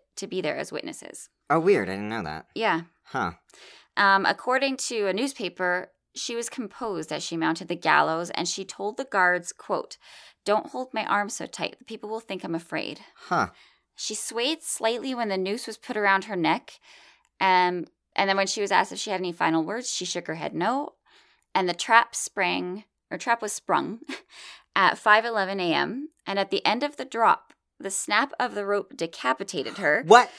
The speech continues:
Speaker 1: sending her head rolling to the feet of the spectators. Uh,
Speaker 2: What?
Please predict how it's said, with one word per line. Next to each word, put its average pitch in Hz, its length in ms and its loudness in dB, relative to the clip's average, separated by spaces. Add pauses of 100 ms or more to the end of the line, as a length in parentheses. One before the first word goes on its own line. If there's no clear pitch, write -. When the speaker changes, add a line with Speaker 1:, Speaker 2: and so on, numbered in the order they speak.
(200)
Speaker 1:
sending 294 540 0
her 254 180 0
head 196 400 6
rolling 302 540 4
to 302 100 -4
the 262 80 -4
feet 240 240 -6
of 208 100 -2
the 202 80 -2
spectators. - 880 -2 (540)
Uh, 185 360 8
Speaker 2:
What? - 120 -8